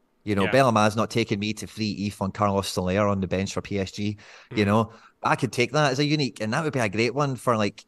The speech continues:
Speaker 1: anyone who's listening to this podcast now, as an example, a guy like that, it, you know, and I've seen uniques go for, like, half an eth and some other crazy stuff, right? And it doesn't need to be that. It could be rares, could be any color you want to think about.
Speaker 2: Yeah.
Speaker 1: You know, but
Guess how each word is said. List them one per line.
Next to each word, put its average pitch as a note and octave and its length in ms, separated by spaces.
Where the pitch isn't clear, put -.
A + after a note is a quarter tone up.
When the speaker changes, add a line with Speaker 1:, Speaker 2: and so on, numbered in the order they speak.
Speaker 1:
anyone A#2+ 240
who's G#2 140
listening G#2+ 260
to - 100
this G2+ 80
podcast G#2 560
now, G#2 300
as F#2 100
an F#2+ 100
example, G2+ 520
a F#2 60
guy A2+ 240
like G#2+ 260
that, B2 320
it, - 220
you G#2 120
know, F#2 180
and G2+ 140
I've B2+ 80
seen B2 180
uniques F#2 240
go F#2+ 100
for, F2+ 140
like, D#2+ 120
half - 220
an G2 60
eth F#2 160
and F#2+ 100
some F#2 180
other F2+ 240
crazy G2 220
stuff, - 280
right? G2 140
And F#2 80
it A2+ 100
doesn't C3 180
need G#2+ 120
to D#2+ 40
be G2+ 160
that. G#2 120
It - 40
could G2+ 100
be G2+ 80
rares, A#2+ 320
could G2+ 140
be G#2 100
any A2+ 120
color G2+ 220
you F#2 100
want F#2+ 120
to - 60
think F#2 180
about. G#2 240
Speaker 2:
Yeah. A2+ 180
Speaker 1:
You F#2+ 100
know, F#2+ 160
but G2 200